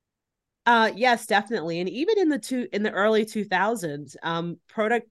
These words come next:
the contribution from total factor productivity to global G D P growth was huge. It was, like, almost a full percentage point. And that shrunk over the last,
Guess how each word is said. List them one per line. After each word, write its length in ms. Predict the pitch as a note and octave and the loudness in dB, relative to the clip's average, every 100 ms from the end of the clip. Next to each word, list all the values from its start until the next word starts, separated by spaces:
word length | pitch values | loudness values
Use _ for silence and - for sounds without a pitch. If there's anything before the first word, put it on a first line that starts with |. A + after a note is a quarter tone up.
| - | -8
the 280 | F#3 F#3 E3+ | -2 -2 -2
contribution 800 | - A3+ A3+ D#3 F#3+ G#3+ G3+ F3+ | -4 -2 -2 -6 -6 -4 -4 -4
from 320 | F3 D#3+ D#3+ | -4 -4 -6
total 300 | - F3+ E3+ | -8 -6 -6
factor 340 | E3+ E3 E3+ | -4 -4 -4
productivity 840 | E3 F3 D#3+ - G3 G#3+ D#3+ D3+ C#3+ _ _ _ | -8 -6 -6 -6 -8 -6 -6 -8 -10 _ _ _
to 100 | F#3+ | -8
global 320 | E3+ F#3+ F#3 | -4 -2 -2
G 240 | F3+ F#3 G3 | -4 -10 -10
D 140 | F3+ | -10
P 280 | F3+ B3+ C#4 | -10 -10 -6
growth 340 | F3 D#3+ D#3 - _ _ _ - | -4 -2 -4 -8 _ _ _ -6
was 140 | F#3 | -6
huge. 580 | - D#4 G4+ D#3 B2+ D3+ F#3+ | -4 2 2 2 -4 -10 -4
It 80 | |
was, 220 | G#3 A3 G#3+ | -2 0 0
like, 280 | G#3 G3+ _ _ _ _ | -2 -2 _ _ _ _
almost 300 | G#3 A#3 C#4 | -4 -4 -2
a 60 | A3+ | -4
full 380 | - - B3+ B3+ | -4 2 4 2
percentage 640 | A3+ - G#3+ A#3 C#4 - | -2 -4 -2 -2 -4 -10
point. 340 | D#3 C3+ - _ _ _ _ _ _ - | -16 -14 -16 _ _ _ _ _ _ 0
And 220 | G3+ G#3 | 2 4
that 220 | A3+ B3+ | 4 2
shrunk 640 | - - A3 C4 E3+ D#3+ - - _ - | -2 -6 -2 0 -2 -6 -16 -20 _ -4
over 300 | F3+ G3+ G3+ | -2 0 -2
the 140 | F3 | -2
last, 640 | E3+ E3 F3 F3 - - | -2 2 2 0 -4 -14